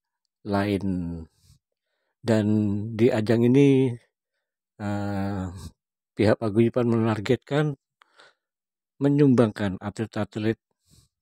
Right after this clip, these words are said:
yang berprestasi untuk membawa harum nama Kota Bekasi. Terima kasih. Wassalamualaikum warahmatullahi wabarakatuh.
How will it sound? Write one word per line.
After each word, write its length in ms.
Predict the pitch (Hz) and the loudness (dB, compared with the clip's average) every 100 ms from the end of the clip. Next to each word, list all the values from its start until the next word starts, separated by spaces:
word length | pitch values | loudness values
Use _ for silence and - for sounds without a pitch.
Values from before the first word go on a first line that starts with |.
| _ - | _ -2
yang 400 | 110 95 98 98 _ _ _ _ _ _ _ - | 0 0 -4 -10 _ _ _ _ _ _ _ -6
berprestasi 1400 | 127 - _ - 135 123 - 160 - 131 104 101 95 90 _ _ _ _ _ _ _ _ _ _ _ _ _ _ _ _ _ _ _ _ _ _ _ _ _ _ _ _ _ _ _ _ _ - | -6 -6 _ -2 -2 0 0 0 2 0 2 0 -4 -8 _ _ _ _ _ _ _ _ _ _ _ _ _ _ _ _ _ _ _ _ _ _ _ _ _ _ _ _ _ _ _ _ _ -6
untuk 240 | 139 117 - | -4 -2 -2
membawa 480 | 110 107 101 107 | 0 2 2 0
harum 320 | 101 110 107 104 | 2 2 2 -2
nama 480 | 98 95 95 95 - | -2 -4 -6 -8 -12
Kota 320 | 101 - 98 | -14 -8 -6
Bekasi. 640 | 95 98 - 90 - 107 - - - | -4 -6 -8 -12 -10 -12 -12 -18 -12
Terima 240 | - 127 131 | -4 0 2
kasih. 320 | 143 151 143 | 0 0 0
Wassalamualaikum 720 | 131 - 127 123 123 123 156 | 0 2 2 2 2 0 0
warahmatullahi 1040 | 131 107 107 104 - 101 101 95 107 107 | 0 0 -2 -8 -8 -8 -6 -4 -2 -4
wabarakatuh. 720 | 104 107 113 - 113 - 101 | -4 -4 -4 -8 -10 -10 -14